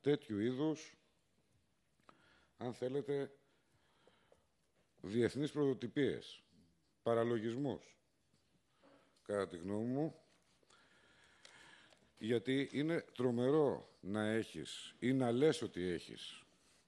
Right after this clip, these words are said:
εποπτεύον Υπουργείο στην Εργοσέ, έτσι δεν είναι, και να μην είναι ούτε προϊσταμένη αρχή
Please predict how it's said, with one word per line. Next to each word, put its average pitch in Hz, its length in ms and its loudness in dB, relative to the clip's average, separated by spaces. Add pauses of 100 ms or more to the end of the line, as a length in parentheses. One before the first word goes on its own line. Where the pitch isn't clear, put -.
(360)
εποπτεύον 120 720 4
Υπουργείο 90 720 0 (640)
στην 101 280 -4
Εργοσέ, 95 600 -2 (840)
έτσι 113 220 -2
δεν 101 180 -2
είναι, 127 280 -2 (880)
και 117 300 4 (360)
να 110 200 0
μην 139 160 2
είναι 165 440 2
ούτε 160 360 4
προϊσταμένη 156 560 4
αρχή 151 380 4